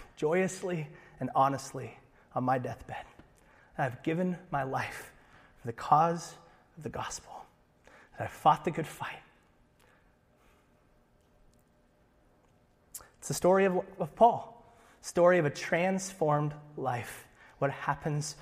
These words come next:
when we encounter the person of Jesus. This is his testimony. Now, I want to chat just for a minute here, 'cause everyone's story is different in this room. But listen to me.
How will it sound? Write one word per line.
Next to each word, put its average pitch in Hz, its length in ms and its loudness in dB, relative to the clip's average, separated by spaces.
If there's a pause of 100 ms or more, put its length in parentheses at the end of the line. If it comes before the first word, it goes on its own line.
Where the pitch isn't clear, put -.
(160)
when 120 120 2
we 127 120 2
encounter 131 640 0 (280)
the 143 80 -6
person 123 460 -2
of 127 140 -6
Jesus. 120 600 -8 (280)
This 123 120 -4
is 135 80 -2
his 143 140 -2
testimony. 123 640 -2
Now, 139 120 0
I 151 200 0
want 165 160 0
to 156 80 -4
chat 147 320 0
just 147 140 -10
for 156 100 -4
a 143 40 0
minute 139 200 -2
here, 135 200 -8 (800)
'cause 143 80 2
everyone's 170 320 6
story 151 380 4
is 131 100 -2
different 131 400 -2
in 135 60 -4
this 123 160 -8
room. 120 260 -2 (960)
But 135 100 -2
listen 143 240 -2
to 135 60 0
me. 123 220 -8